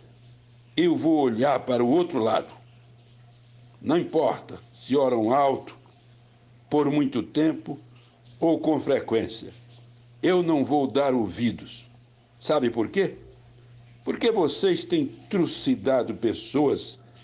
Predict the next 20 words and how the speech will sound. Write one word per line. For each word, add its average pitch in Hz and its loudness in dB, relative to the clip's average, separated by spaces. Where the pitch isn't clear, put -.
e 143 -6
suas 143 0
mãos 147 2
estão 120 0
cheias 139 0
de 101 -8
sangue. 113 -4
Vão 185 0
para 170 2
casa 123 -2
e 143 -8
se - -2
lavem. 143 0
Limpem 175 2
essa 160 2
sujeira 139 0
toda. 110 -2
Esfreguem 156 -2
a 135 2
vida 120 -4